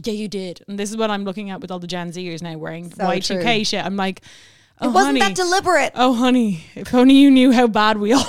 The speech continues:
Speaker 1: looked. We
Speaker 2: Yeah.
Speaker 1: did not look this, like, cookie cool. Um, what's that? Like, almighty.
Speaker 2: Oh, almighty, yeah.
Speaker 1: Shein.
Speaker 2: Have you fucked with Shein?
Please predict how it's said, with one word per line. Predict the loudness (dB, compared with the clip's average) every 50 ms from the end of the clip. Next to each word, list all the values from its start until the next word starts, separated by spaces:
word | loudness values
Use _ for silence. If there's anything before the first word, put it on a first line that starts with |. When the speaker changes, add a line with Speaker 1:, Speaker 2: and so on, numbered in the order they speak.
| 0 0
Speaker 1:
looked. | 2 4 4 2 0 -2 -4 -2 0
We | 2 2
Speaker 2:
Yeah. | 4 4 4
Speaker 1:
did | 4
not | 4 4 2 2 -2
look | -6 -6 -6
this, | -6 -4 -2
like, | -2 -4 -4 -4
cookie | -8 -10 -10 -10 -10 -14 -14 -14 _ _
cool. | -6 -4 0 0 2 2 0 0 -2
Um, | -2 0 0 2 2 0 0 -4 -10 -16 -18 -18 -16 -14 -12
what's | -10 -10 -10 -8 -10
that? | -10 -8
Like, | -8 -10 -8 -6 -4
almighty. | -4 -2 -2 -2 -2 -2 -2 -2 -4 -6 -8 -12 -14 -16 -18 -20 _ _ _ -20 -20 -20 -8 -4
Speaker 2:
Oh, | -2 0 0
almighty, | 0 0 0 -2 -4 -4 -4 -4 -4 -4 -4 -6 -6
yeah. | -6 -4 -2 0 0 0
Speaker 1:
Shein. | 0 0 -2 -2 -2 -2 -2 -2 -2 -4 -4 -4 -6 -6 -8 _ _ _ _ _ _ _ _ _ _ _ _ _ _
Speaker 2:
Have | -8 -4 -4 -4 -4 -4
you | -6 -8 -8
fucked | -8 -8 -10 -10 -10 -14 -16 -14
with | -14 -12 -10
Shein? | -10 -8 -8 -8 -10 -10 -12 -16 -18 -20